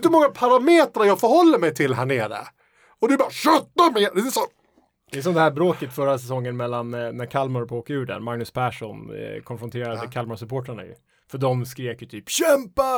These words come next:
Speaker 1: Ja.
Speaker 2: Småland, ni kämpar inte!"
Speaker 1: Ja.
Speaker 2: Och han kommer ut och bara, "Det är det enda vi gör!" Liksom.
Speaker 1: Jag förstår ju hon, hans frustration. Det, det var, han hade ju ingenting att vinna på det.
Speaker 2: Nej.
Speaker 1: Och någon borde ha hejdat honom.
Speaker 2: Ja.
Speaker 1: Och det fanns ingenting gott kom ut av att han gjorde det där.
Speaker 2: Nej.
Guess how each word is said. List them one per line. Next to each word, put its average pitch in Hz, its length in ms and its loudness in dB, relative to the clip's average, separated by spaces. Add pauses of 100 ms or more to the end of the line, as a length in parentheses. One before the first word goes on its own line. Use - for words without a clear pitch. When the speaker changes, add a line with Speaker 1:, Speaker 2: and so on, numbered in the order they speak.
Speaker 1:
Ja. 127 120 -6 (640)
Speaker 2:
Småland, 131 460 -6
ni 185 80 -4
kämpar 302 500 2
inte!" 277 260 -2 (200)
Speaker 1:
Ja. 151 120 -4 (420)
Speaker 2:
Och 139 60 -10
han 160 200 -2
kommer 156 260 -4
ut 165 260 -6
och 139 80 -18
bara, 139 160 -16
"Det 196 140 -8
är 302 160 2
det 320 300 2
enda 320 180 4
vi 320 120 2
gör!" 285 580 6
Liksom. 175 360 -4 (480)
Speaker 1:
Jag 202 180 2
förstår 294 480 4
ju 233 120 4
hon, 190 240 4
hans 196 240 2
frustration. 226 460 0
Det, 208 320 2
det 170 160 -4
var, 214 440 4
han 214 180 0
hade 214 120 2
ju 233 60 0
ingenting 233 220 -2
att 190 100 2
vinna 196 260 2
på 135 80 -2
det. 127 220 -4
Speaker 2:
Nej. 123 340 -8 (200)
Speaker 1:
Och 165 120 -2
någon 202 320 2
borde 160 180 4
ha 139 60 6
hejdat 139 300 0
honom. 113 240 -8
Speaker 2:
Ja. 113 240 -14 (360)
Speaker 1:
Och 156 80 0
det 160 80 4
fanns 170 340 2
ingenting 220 540 2
gott 175 280 4
kom 147 200 -2
ut 143 220 0
av 127 80 -4
att 123 100 -2
han 123 100 0
gjorde 131 180 0
det 120 60 -2
där. 110 180 -6
Speaker 2:
Nej. 104 240 -6